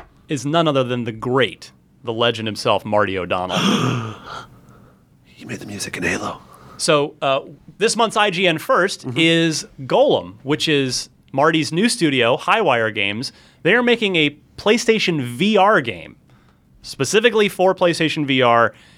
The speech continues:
Speaker 1: It is far and away the best, the, the most intriguing V R title I've seen so
Speaker 2: Mm-hmm.
Speaker 1: far, 'cause it's a real game. It is not, it is a story-driven game with combat and mechanics and story. It, uh, it's not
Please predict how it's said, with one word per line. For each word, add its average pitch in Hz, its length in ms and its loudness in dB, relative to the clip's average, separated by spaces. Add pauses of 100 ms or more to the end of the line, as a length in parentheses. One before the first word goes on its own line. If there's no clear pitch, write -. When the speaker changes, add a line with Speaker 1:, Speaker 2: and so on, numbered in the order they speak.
(100)
Speaker 1:
It 139 140 0
is 135 240 0 (100)
far 185 320 0
and 196 80 0
away 156 340 2
the 127 260 -6
best, 113 600 -4 (760)
the, 143 100 0
the 147 160 0
most 214 300 0
intriguing 151 720 0
V 123 180 -2
R 113 200 2
title 107 320 -2
I've 98 140 -2
seen 113 200 -6
so 110 120 -6
Speaker 2:
Mm-hmm. - 40 -14
Speaker 1:
far, 107 140 -2
'cause - 120 -10 (280)
it's 180 160 0
a 185 40 0
real 180 240 0
game. 110 400 -4
It 127 160 -2
is 131 160 -4
not, 139 200 -4
it 139 80 -2
is 131 100 -4
a 110 100 -2
story-driven 170 1000 -2 (320)
game 147 320 0
with 123 180 -6
combat 175 500 0
and 120 120 -10
mechanics 151 680 -2 (220)
and 98 180 -6
story. 156 640 2
It, 131 300 -8
uh, 104 420 0
it's 135 200 -12
not 123 240 -2